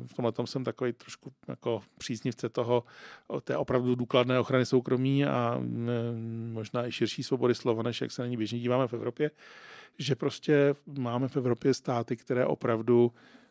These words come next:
mají velký zájem na tom, aby, eh, měli prostě do všeho vstup, aby žádné skutečné soukromí v podstatě neexistovalo.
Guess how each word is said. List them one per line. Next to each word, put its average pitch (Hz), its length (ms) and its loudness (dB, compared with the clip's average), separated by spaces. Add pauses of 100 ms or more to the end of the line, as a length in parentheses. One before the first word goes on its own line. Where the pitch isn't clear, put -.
(120)
mají 131 320 0
velký 127 300 4
zájem 117 300 2
na 107 100 -2
tom, 117 460 -2 (500)
aby, 113 680 -2
eh, 110 300 -8
měli 113 540 -6
prostě 117 720 -8
do 110 120 -6
všeho 117 280 -2
vstup, 123 400 -2
aby 120 160 -2
žádné 107 400 -4
skutečné 120 460 -6
soukromí 113 380 -4
v - 40 -14
podstatě - 380 -14
neexistovalo. 117 760 -2